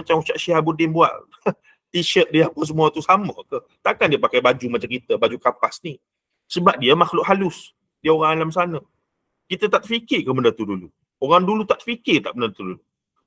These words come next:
Ha, tak fikir sebab fokus kepada takjub. "Oh, hebat ni. Oh, dia jangan main dengan dia ni. Isteri dia alam sana ada ni." Ha, tambah-tambah mereka yang minat duk baca novel, apa dia, Tamar Jalis,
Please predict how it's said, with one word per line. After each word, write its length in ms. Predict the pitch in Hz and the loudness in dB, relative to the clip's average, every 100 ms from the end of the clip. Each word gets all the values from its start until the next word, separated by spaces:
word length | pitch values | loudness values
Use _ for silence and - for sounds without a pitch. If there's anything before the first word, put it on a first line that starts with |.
| _ - | _ -14
Ha, 100 | 90 | -8
tak 220 | 101 123 | -2 -2
fikir 340 | - 143 - 113 | 0 -2 2 0
sebab 400 | 123 160 240 _ _ _ _ - | 2 4 4 _ _ _ _ 2
fokus 460 | 143 139 233 220 | 2 4 2 2
kepada 320 | - 139 165 - | 4 2 2 -4
takjub. 540 | - 139 - 156 160 _ - | -10 -10 0 0 0 _ -12
"Oh, 80 | 104 | -10
hebat 480 | 95 98 101 113 | -8 -8 -2 -2
ni. 220 | 120 117 - _ | -2 -10 -12 _
Oh, 240 | - 92 92 | -10 -8 -8
dia 160 | 92 | -8
jangan 160 | 95 98 | -6 -2
main 240 | 101 120 | 2 2
dengan 120 | 127 123 | 0 2
dia 120 | 127 135 | 2 2
ni. 160 | 156 _ _ _ - | -2 _ _ _ -10
Isteri 400 | 110 - - 113 | -6 -6 -4 -2
dia 180 | 113 113 | 4 4
alam 220 | 120 113 | 4 2
sana 320 | 113 113 120 | 0 0 2
ada 160 | 117 127 139 | 2 2 2
ni." 160 | 160 - _ _ _ _ | 0 -6 _ _ _ _
Ha, 160 | 80 85 | -8 0
tambah-tambah 500 | 113 135 135 151 196 | 4 4 6 4 4
mereka 320 | 147 131 131 127 | 4 2 2 0
yang 160 | 123 | 0
minat 240 | 139 135 - | -2 -4 -4
duk 80 | 107 | -2
baca 240 | 117 - | 0 0
novel, 480 | 127 117 196 285 370 _ _ _ _ | 0 2 4 4 2 _ _ _ _
apa 120 | 113 135 | -6 4
dia, 100 | 135 113 | 4 4
Tamar 400 | 123 127 120 117 | 4 6 4 4
Jalis, 640 | 123 113 107 - - - | 0 0 -2 -8 -12 -12